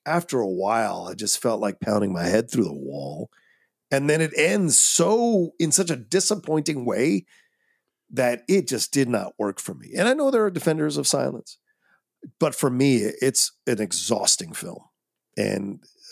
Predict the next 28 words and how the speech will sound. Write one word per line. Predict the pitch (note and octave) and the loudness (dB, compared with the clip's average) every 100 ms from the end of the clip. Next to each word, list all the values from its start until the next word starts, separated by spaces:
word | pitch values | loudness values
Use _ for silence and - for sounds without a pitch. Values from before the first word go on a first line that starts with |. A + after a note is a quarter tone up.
| - | -2
um, | G#2 G2 F#2 F#2 F2+ F#2+ _ _ _ _ _ _ _ - | -2 0 -4 -4 -8 -10 _ _ _ _ _ _ _ -2
yeah, | C#3+ D#3 F2+ | 0 2 0
it | G#2 A2 | 0 2
just, | B2 G#2 - - - - _ _ - - - | 2 2 0 -4 -14 -20 _ _ -20 -20 -10
full | - D#3+ | 0 2
of | E3 | 4
great | D3 F3 | 2 2
performances, | E3+ F3+ F#3 F3+ F3 F3 - - - - - | 2 0 2 2 2 2 -2 -8 -20 -20 -2
full | C3+ | 0
of | C3 | 2
very | G2+ C3+ D3 | 2 4 4
well | D3 | 4
shot | C#3 C#3+ C3+ | 4 2 2
sequences | C3+ A2+ A#2 G2+ A2+ G#2+ G2 - _ _ _ _ | 0 2 2 4 4 2 0 -8 _ _ _ _
that | - G#2 | -2 0
does | A2+ A2 G2+ - | 2 0 -2 0
absolutely | B2+ B2 A#2 G#2+ | 0 0 0 0
nothing | G2 G#2 F#2 | 0 -2 -2
but | F#2+ | -2
me, | F#2+ F#2+ | -2 -6
for | F#2 A#2 | 0 0
me, | G2+ G#2 | 0 0
but | G2+ | -2
exhaust | F2+ - - - D#3+ | -2 -6 -4 -6 -6
me | C#3 | -14
at | - | -20
the | |
end. | B2 | -20